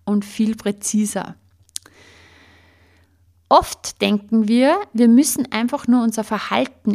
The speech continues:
ändern, um unser Ziel zu erreichen. Und dann stellt sich nach kurzer Zeit heraus, dass das eigentlich gar nicht so einfach ist. Weil unser Gehirn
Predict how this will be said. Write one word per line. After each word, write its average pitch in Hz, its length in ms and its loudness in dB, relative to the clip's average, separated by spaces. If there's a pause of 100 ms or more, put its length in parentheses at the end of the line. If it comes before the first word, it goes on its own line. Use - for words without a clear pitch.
ändern, 202 600 0
um 226 260 2
unser 214 340 -4
Ziel 202 320 -4
zu - 120 -10
erreichen. - 640 -14 (640)
Und 226 220 2
dann 226 180 2
stellt 240 300 0
sich 254 220 -6
nach 208 180 -4
kurzer 262 460 -6
Zeit 214 280 0
heraus, 214 600 -2 (260)
dass - 160 -8
das 202 280 -6
eigentlich 214 420 -4
gar 175 140 -4
nicht 214 220 -4
so - 80 -8
einfach 185 420 -10
ist. - 300 -14 (1080)
Weil 202 220 0
unser 214 300 -2
Gehirn 254 720 0